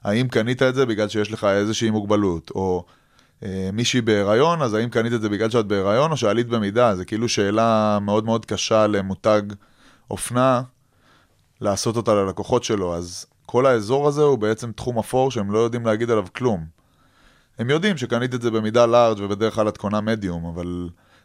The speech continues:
מפה ולנתח מה הסיבה שעשית את זה, אה,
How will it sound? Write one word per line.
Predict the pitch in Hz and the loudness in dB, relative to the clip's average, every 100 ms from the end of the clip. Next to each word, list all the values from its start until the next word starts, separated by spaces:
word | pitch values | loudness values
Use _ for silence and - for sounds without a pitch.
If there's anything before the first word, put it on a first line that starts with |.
| _ | _
מפה | 110 127 127 127 127 110 | -2 -2 2 2 2 0
ולנתח | 101 98 95 98 98 95 117 113 107 - - _ _ | -2 -2 -4 -4 -4 -2 0 0 -2 -6 -16 _ _
מה | 101 107 | -2 0
הסיבה | 110 110 101 110 | 0 -2 0 0
שעשית | 101 - 120 135 | 0 -4 -6 -6
את | 131 | 0
זה, | 147 156 _ _ _ _ _ - - - | 0 0 _ _ _ _ _ -20 -18 -8
אה, | 95 90 90 90 90 90 | -6 -4 -6 -6 -6 -8